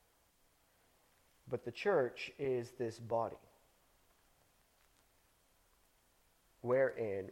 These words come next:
we are called to be disciples who make disciples. Each one of us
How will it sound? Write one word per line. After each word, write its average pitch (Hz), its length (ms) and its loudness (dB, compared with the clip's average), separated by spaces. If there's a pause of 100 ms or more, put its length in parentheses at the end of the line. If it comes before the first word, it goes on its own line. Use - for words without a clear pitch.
we 120 280 -2
are 110 200 4
called 101 460 -2 (240)
to 104 260 -6 (540)
be 127 180 -6
disciples 107 720 -10 (1300)
who 143 80 -6
make 143 260 -4
disciples. - 320 -20 (2000)
Each 190 220 2
one 240 100 12
of 214 100 12
us - 360 6